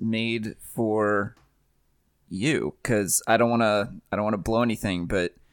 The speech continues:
you are a girl, and this seems like a girl's movie. Uh, why haven't you seen it?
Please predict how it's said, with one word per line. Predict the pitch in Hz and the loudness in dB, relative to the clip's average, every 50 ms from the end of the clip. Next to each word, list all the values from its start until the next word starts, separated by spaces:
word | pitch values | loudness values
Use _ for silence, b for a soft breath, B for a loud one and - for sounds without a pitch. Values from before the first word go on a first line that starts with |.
| _ _ _ _ - | _ _ _ _ -10
you | - 101 110 110 107 | -6 -2 0 2 4
are | 107 107 107 104 101 - | 6 6 6 4 4 2
a | - 107 104 98 | 0 -2 -2 -2
girl, | 82 - - 110 101 98 95 92 117 135 - _ _ _ _ _ _ _ _ _ _ _ _ _ | -4 -2 0 2 4 4 4 4 2 0 -4 _ _ _ _ _ _ _ _ _ _ _ _ _
and | - 98 101 | -6 -4 -2
this | 104 98 - | -2 -2 -2
seems | - 120 113 104 101 104 95 - | -2 -2 -2 -4 -4 -4 -6 -4
like | 98 92 92 - | -4 -4 -4 -4
a | 104 90 | -6 -8
girl's | - - 101 98 104 117 131 - - | -6 -4 -2 0 0 0 0 0 -2
movie. | 117 98 90 82 - 90 80 92 107 120 - - - - - - - - - - _ _ _ _ | -2 -2 -4 -4 -4 -4 -4 -4 -4 -6 -10 -14 -20 -20 -20 -20 -20 -20 -20 -20 _ _ _ _
Uh, | - 95 92 92 95 | -8 -6 -4 -4 -2
why | 98 107 107 113 | 0 0 0 0
haven't | 117 120 123 | 0 -2 -2
you | 117 | -4
seen | 123 - - 127 160 - | -4 -2 -2 -4 -4 -4
it? | - - | -6 -10